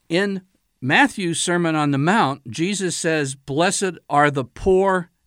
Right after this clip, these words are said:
in spirit." And that would be the internal dynamic makeup of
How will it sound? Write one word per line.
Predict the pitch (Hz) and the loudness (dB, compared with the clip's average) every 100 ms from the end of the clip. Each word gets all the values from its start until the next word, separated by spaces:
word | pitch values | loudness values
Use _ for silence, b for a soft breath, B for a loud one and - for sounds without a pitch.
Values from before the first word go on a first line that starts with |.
| _ | _
in | 143 143 | -2 -2
spirit." | 143 - - 247 220 120 - - - b b b b b b b b b - | 0 -4 -4 2 2 2 -4 -20 -20 b b b b b b b b b -6
And | 143 143 143 139 - - | -4 -2 -2 -2 -6 -2
that | 147 139 | 0 2
would | 147 127 | 0 0
be | 135 143 151 160 147 123 | 2 4 4 2 -2 -8
the | 127 151 156 | -4 -2 -2
internal | 160 151 247 226 135 98 _ - | -2 -2 2 2 2 -2 _ -8
dynamic | 107 147 135 135 123 110 101 - | 0 2 2 2 0 -4 -8 -6
makeup | 127 131 117 123 110 - | -4 -2 -2 -4 -4 -10
of | 127 123 - | -8 -8 -8